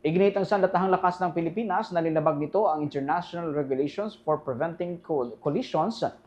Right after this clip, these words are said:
at, ah, sea. At, ah, nagbabala na ang ganitong kilos ay maaaring magdulot nga ng tensyon sa pinag-aagawang rehiyon. Noong twenty sixteen, pinaburaan ng Permanent Court of Arbitration sa The Hague ang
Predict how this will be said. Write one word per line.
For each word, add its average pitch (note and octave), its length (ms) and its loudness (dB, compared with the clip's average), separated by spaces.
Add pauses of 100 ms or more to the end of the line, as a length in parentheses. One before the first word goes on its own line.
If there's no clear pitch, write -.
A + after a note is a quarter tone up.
(200)
at, E3 320 6
ah, D3+ 160 6
sea. - 400 -4 (400)
At, E3 240 4
ah, F3 80 6
nagbabala E3 480 6
na D#3 80 6
ang D3+ 80 2
ganitong D3+ 400 0
kilos F3 400 2
ay D#3 80 0
maaaring D#3+ 320 4
magdulot D3 400 0
nga E3 160 4
ng D#3 240 0
tensyon D3 480 2 (400)
sa D#3+ 240 4
pinag-aagawang C3 960 4
rehiyon. A2+ 560 -2
Noong C3+ 160 0
twenty D#3+ 320 0
sixteen, E3+ 400 -2
pinaburaan E3 560 2
ng D#3 160 -2
Permanent E3 400 2
Court F3+ 320 2
of D3+ 80 2
Arbitration D#3+ 720 0
sa D3+ 80 -2
The C#3+ 80 0
Hague D3+ 400 0 (280)
ang E3+ 320 4